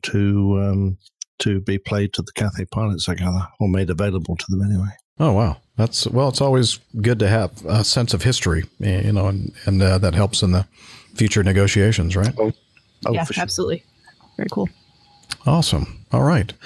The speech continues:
Speaker 2: Well, I look forward to parts, what do you say, two and three?
Speaker 1: Yep.
Speaker 2: All right. Excellent.
Speaker 3: Excellent.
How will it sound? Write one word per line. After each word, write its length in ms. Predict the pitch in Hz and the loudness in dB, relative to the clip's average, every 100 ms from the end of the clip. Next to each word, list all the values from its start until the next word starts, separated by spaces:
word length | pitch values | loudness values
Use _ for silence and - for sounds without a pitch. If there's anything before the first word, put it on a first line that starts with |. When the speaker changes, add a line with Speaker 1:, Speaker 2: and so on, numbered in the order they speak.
| - - - - | -14 -14 -12 -2
Speaker 2:
Well, 100 | 107 | 0
I 60 | |
look 160 | 110 127 | 2 0
forward 320 | 135 135 120 | 2 2 2
to 640 | - 120 117 107 107 104 101 _ _ _ _ | 0 2 4 4 4 2 0 _ _ _ _
parts, 580 | 113 110 - - - - - _ _ | -2 -2 -2 -4 -4 -6 -12 _ _
what 100 | 113 | 0
do 60 | 107 | 2
you 40 | |
say, 220 | - 87 | 2 0
two 240 | - 123 123 | 0 2 2
and 140 | 110 | 2
three? 320 | - 135 196 - - - _ _ _ | 2 0 0 -6 -20 -20 _ _ _
Speaker 1:
Yep. 360 | 196 98 113 - _ _ _ _ - | 0 2 0 -4 _ _ _ _ -2
Speaker 2:
All 120 | 92 | 0
right. 300 | 131 147 - - _ _ _ | 0 0 -4 -6 _ _ _
Excellent. 380 | 113 123 117 87 | -4 -2 0 -2
Speaker 3:
Excellent. 220 | - - | -4 -14